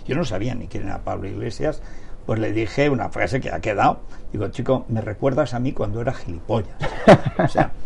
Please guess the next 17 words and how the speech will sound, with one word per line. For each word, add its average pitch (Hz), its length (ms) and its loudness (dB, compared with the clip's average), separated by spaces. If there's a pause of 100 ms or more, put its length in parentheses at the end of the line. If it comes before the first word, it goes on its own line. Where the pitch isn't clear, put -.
(200)
pero 98 180 0
es 123 80 0
que - 300 6 (140)
es 101 140 -2
verdad. 113 380 4 (360)
Ahora, 160 260 8
tenía 196 260 2
una 151 220 0
cosa 170 380 -2 (120)
que 113 140 -4
creo 143 180 2
que 123 120 2
yo 120 120 0
también 95 320 0
tenía 87 340 -2
de 82 80 -2
joven, - 300 -4